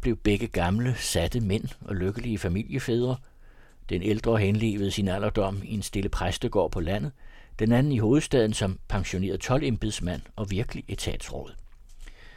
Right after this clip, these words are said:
Med års mellemrum besøgte de hinanden, og ved de lange piber opfriskede de minderne fra studenterdagene med deres fryd og trængsler. Ud på natten, når de endelig begyndte at blive trætte, og piberne var gået ud,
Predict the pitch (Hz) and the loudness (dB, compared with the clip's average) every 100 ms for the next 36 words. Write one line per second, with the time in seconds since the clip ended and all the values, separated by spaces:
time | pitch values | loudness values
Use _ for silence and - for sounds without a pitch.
0 | - - - - - 127 135 151 - 139 | -20 -20 -20 -20 0 4 6 6 6 6
1 | 165 170 156 120 131 - - - 117 95 | 8 8 6 6 2 2 2 2 0 0
2 | 82 95 160 147 - - - - - 117 | 2 0 0 -2 -12 -20 -20 -8 0 0
3 | - 120 - 110 107 147 - 113 127 139 | 0 -6 -4 2 4 2 -2 -6 -4 -2
4 | 143 - 117 - 113 104 - 104 92 80 | -2 -2 -4 -2 -2 -2 -2 -2 0 -2
5 | 85 113 123 107 71 - 85 98 101 123 | 0 2 2 0 -6 -10 -6 -6 -4 -4
6 | - 113 107 110 107 - - 101 98 - | 0 0 2 0 -2 -8 -6 -4 -2 -2
7 | - - - - - - - 92 - - | -6 -8 -10 -12 -10 -6 -4 -4 -6 -12
8 | - - - - - - - - - - | -12 -14 -18 -20 -20 -20 -20 -20 -20 -20
9 | - - - 123 - 110 107 101 123 107 | -20 -20 -10 -8 -2 2 4 4 2 0
10 | 82 92 113 98 80 90 - 98 87 82 | -2 0 0 0 -2 -2 -4 -4 -4 -4
11 | - 95 95 131 - - - - - 92 | -2 0 -2 -4 -10 -16 -8 -4 -4 0
12 | 113 98 90 87 92 131 | 0 2 0 0 -2 -2